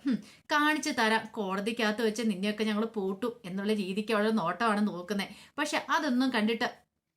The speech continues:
മുത്തശ്ശനും മുത്തശ്ശിക്കും യാതൊന്നും തോന്നിയില്ല. "ഹ, കുരയ്ക്കുന്നവർ കിടന്ന് കുരച്ചോട്ടെ, ഏ, കുറച്ച് അത് നാവ് കഴിച്ച് കഴിയുമ്പോൾ നിർത്തുമെന്നൊരു ചിന്തയായിരുന്നു അവരുടെ മനസ്സിൽ." അവരതൊന്നും മൈൻഡ് ചെയ്യാതെ അവരകത്തേക്ക് കയറിപ്പോയി. അങ്ങനെ കേസ് വിളിച്ചു. ആദ്യം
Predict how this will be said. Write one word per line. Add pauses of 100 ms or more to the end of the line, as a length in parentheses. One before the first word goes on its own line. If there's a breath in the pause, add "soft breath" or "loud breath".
മുത്തശ്ശനും
മുത്തശ്ശിക്കും
യാതൊന്നും
തോന്നിയില്ല. (140)
"ഹ, (300 loud breath)
കുരയ്ക്കുന്നവർ
കിടന്ന്
കുരച്ചോട്ടെ, (300)
ഏ, (420 loud breath)
കുറച്ച്
അത് (220)
നാവ്
കഴിച്ച്
കഴിയുമ്പോൾ
നിർത്തുമെന്നൊരു
ചിന്തയായിരുന്നു
അവരുടെ
മനസ്സിൽ." (100)
അവരതൊന്നും
മൈൻഡ്
ചെയ്യാതെ
അവരകത്തേക്ക്
കയറിപ്പോയി. (120)
അങ്ങനെ (180)
കേസ്
വിളിച്ചു. (440 loud breath)
ആദ്യം